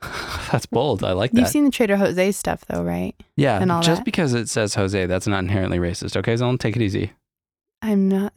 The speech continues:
Speaker 2: saying that.
Speaker 1: Oh, geez, all right.
Speaker 2: They're
Speaker 1: You
Speaker 2: trying, they're trying to be like, "Hey, like, we want a fiesta with you and our tortilla chips."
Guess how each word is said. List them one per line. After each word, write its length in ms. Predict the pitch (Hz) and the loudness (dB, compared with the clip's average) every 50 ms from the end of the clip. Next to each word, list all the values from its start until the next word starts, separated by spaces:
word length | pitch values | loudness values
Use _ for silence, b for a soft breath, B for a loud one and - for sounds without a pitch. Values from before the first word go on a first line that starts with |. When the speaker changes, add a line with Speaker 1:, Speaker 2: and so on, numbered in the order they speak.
| - _ | -16 _
Speaker 2:
saying 420 | - 214 202 208 208 202 196 185 180 | -2 0 0 2 2 2 0 0 -2
that. 180 | 175 175 - | -4 -4 -2
Speaker 1:
Oh, 180 | - 107 101 98 | 0 0 0 2
geez, 300 | 95 107 101 92 95 101 | 2 0 0 0 0 0
all 60 | 95 | 0
right. 120 | 92 90 85 | 0 2 4
Speaker 2:
They're 140 | - 262 - | 4 4 4
Speaker 1:
You 60 | - | 4
Speaker 2:
trying, 360 | - 277 285 285 285 - - | 4 4 4 4 2 0 2
they're 140 | - 277 254 | 0 0 0
trying 280 | - - 311 339 349 | 2 2 2 4 4
to 80 | 311 269 | 2 2
be 200 | 254 262 262 262 | 2 2 2 4
like, 320 | 247 226 196 180 175 190 | 4 4 4 2 0 -2
"Hey, 500 | - - 339 392 370 320 285 254 240 226 | -4 -4 -2 0 2 2 2 2 2 2
like, 320 | 214 202 190 180 185 202 - 233 | 2 2 0 0 -2 -4 -8 -6
we 100 | 226 233 | -4 -2
want 220 | 262 269 262 262 | 0 0 0 0
a 20 | 254 | -2
fiesta 640 | - - 269 269 285 302 294 - - 269 247 240 | -2 -2 0 2 0 0 0 -2 -2 -2 0 0
with 160 | 226 233 226 | 0 -2 -2
you 240 | 233 240 240 233 226 | 0 0 0 0 0
and 140 | 226 226 226 | 0 2 2
our 340 | 226 233 233 226 214 202 202 | 2 2 2 0 0 -2 -2
tortilla 440 | - - 226 - - 294 247 214 202 | -4 -4 -6 -2 0 0 0 0 0
chips." 200 | - - - | -2 -6 -6